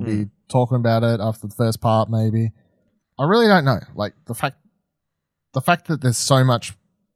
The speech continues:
Speaker 1: going to change, whether or not it turns out good or not. But I, I definitely feel like this trailer doesn't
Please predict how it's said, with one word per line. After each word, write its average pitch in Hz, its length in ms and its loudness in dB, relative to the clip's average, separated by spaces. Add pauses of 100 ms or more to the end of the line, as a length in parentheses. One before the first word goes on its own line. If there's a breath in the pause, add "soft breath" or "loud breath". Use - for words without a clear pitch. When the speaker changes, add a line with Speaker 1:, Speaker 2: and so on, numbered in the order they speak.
Speaker 1:
going 120 280 2
to - 120 -8
change, 110 600 -2 (880)
whether 131 280 4
or 120 60 2
not 113 200 0
it 110 100 -4
turns 120 200 0
out 98 160 -4
good 127 200 2
or 107 60 -2
not. 82 280 -6
But 113 220 -2 (100)
I, 127 40 -8 (140)
I 143 40 2
definitely 208 300 2
feel 190 160 6
like 143 260 4
this 131 240 0
trailer 131 420 4
doesn't 123 480 -2